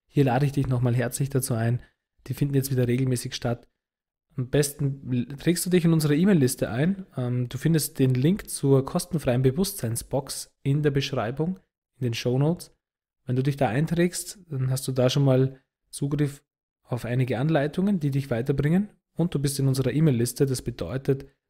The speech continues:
du bekommst da immer regelmäßige Updates. Auch den Telegram-Kanal findest du von mir in der Beschreibung und auch da posten wir immer wieder, wann unsere Workshops stattfinden. Und auch da wirst du für dich noch mehr Erkenntnisse erlangen,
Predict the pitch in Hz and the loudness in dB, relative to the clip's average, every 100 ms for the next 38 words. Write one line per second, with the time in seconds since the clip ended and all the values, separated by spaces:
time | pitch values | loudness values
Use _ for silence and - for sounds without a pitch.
0 | - 127 120 127 123 - 120 123 123 117 | -10 -6 -4 -4 -4 -4 -6 -2 -2 -2
1 | 120 117 110 - - - 123 - - 117 | -2 -4 -4 -8 -12 -8 -6 -6 -6 -2
2 | 110 101 - - 139 117 - 120 131 135 | -2 -4 -8 -10 -10 -8 -4 -4 0 2
3 | 143 139 139 143 123 113 170 - 156 156 | 2 2 0 -2 -2 -2 -4 -4 -4 -4
4 | - 156 151 143 143 151 - _ _ _ | -6 -6 -4 -2 0 -2 -6 _ _ _
5 | _ _ - 135 139 135 135 - 120 120 | _ _ -4 0 0 0 -2 -2 -2 0
6 | 127 123 117 113 - 113 117 - 127 120 | 0 -2 -4 -6 -4 -4 -4 -6 -6 -8
7 | - 127 120 123 117 117 120 - _ _ | -4 -4 -2 -2 -2 -2 -4 -6 _ _
8 | - 117 120 135 139 135 127 123 127 160 | -4 0 2 2 0 0 0 2 0 0
9 | 156 - - 131 - 135 - 127 - _ | -2 -2 -2 -2 -2 -4 -2 -6 -8 _
10 | _ - 123 - 123 123 135 135 - 135 | _ -4 -4 0 0 2 0 -2 -6 -8
11 | 139 131 127 131 - 127 160 175 135 113 | -6 -4 -2 -4 -2 0 0 2 0 0
12 | - _ _ 127 - 131 131 135 120 117 | -6 _ _ -10 -2 -2 0 -2 -2 -4
13 | 113 113 113 113 | -4 -4 -4 -6